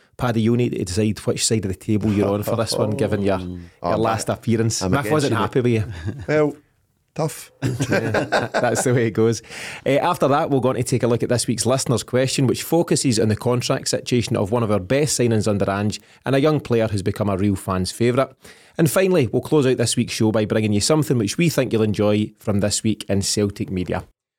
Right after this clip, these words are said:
Speaker 1: Okay, so this week's big debate. At one nil down at half-time against St Mirren at the weekend, we had some fans, and I do stress the word some fans, absolutely losing their minds over some players and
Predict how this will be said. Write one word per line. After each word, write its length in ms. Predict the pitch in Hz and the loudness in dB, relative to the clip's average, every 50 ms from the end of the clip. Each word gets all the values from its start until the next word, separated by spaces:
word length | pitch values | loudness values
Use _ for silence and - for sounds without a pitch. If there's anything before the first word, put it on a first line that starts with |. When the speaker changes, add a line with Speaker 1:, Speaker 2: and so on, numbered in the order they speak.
| _ - - - - | _ -20 -20 -8 -2
Speaker 1:
Okay, 340 | - 240 - - 220 185 165 | 0 0 2 2 2 2 2
so 180 | 123 - - 151 | 2 2 2 2
this 200 | 160 165 - - | 2 2 2 0
week's 200 | 156 143 - 107 | -2 -2 -2 -2
big 260 | 95 135 135 123 101 | -2 -2 -2 -2 0
debate. 400 | 123 113 92 113 120 139 147 - - - _ - | -2 -2 0 2 2 2 2 0 -4 -6 _ 0
At 140 | 139 147 | 0 2
one 180 | 160 202 202 208 | 4 2 2 4
nil 140 | 196 185 156 | 4 2 4
down 340 | 147 156 170 175 160 - - | 4 4 4 2 2 0 -2
at 140 | - - - | -4 -2 0
half-time 380 | 131 139 131 - - 131 123 | 0 0 0 0 0 0 2
against 260 | 123 104 123 117 104 - | 2 2 2 0 2 0
St 120 | 113 101 | 0 0
Mirren 140 | 120 117 113 | 0 0 0
at 40 | 92 | 0
the 60 | 104 | 0
weekend, 500 | 113 120 - - 139 131 120 113 87 - | 0 -2 0 0 0 0 0 0 -4 -4
we 160 | 73 110 113 | -2 0 0
had 160 | 113 117 107 - | 0 0 0 0
some 240 | - 156 165 170 | 0 0 0 0
fans, 460 | - - 123 117 120 120 120 104 - - - - | 0 -2 -2 0 0 0 0 0 -2 -4 -4 -2
and 100 | 127 131 | 0 0
I 60 | 123 | 2
do 160 | 139 151 135 | 2 2 0
stress 300 | - - - 117 104 - | 0 0 -2 -2 0 0
the 100 | - 110 | 0 0
word 200 | 107 104 101 - - - | 0 0 -2 -4 -8 -6
some 340 | - - 113 107 117 110 | -4 -2 0 0 0 0
fans, 440 | 98 - 107 101 104 104 107 98 - - - - - - - - - _ _ _ _ _ _ - - | 0 0 0 0 0 0 0 -2 -4 -6 -14 -20 -20 -20 -20 -20 -20 _ _ _ _ _ _ -6 -2
absolutely 600 | 139 170 180 151 - - 151 139 147 - 151 131 | -2 0 0 0 0 2 4 4 4 4 2 2
losing 420 | 120 117 123 127 131 131 131 131 123 | 2 4 4 4 4 4 4 2 2
their 120 | 117 110 | 2 0
minds 600 | 107 110 110 117 120 127 127 113 95 - - - - - | 2 0 0 2 2 2 2 2 0 0 -4 -6 -10 -6
over 280 | - - 117 104 110 101 | -2 -2 0 0 0 -2
some 260 | - - 135 131 131 | 0 0 0 0 -2
players 520 | - - - 120 120 123 123 123 117 98 104 | -2 0 0 2 4 4 4 4 2 2 2
and 340 | 104 101 98 98 92 - | 2 0 0 0 -2 -4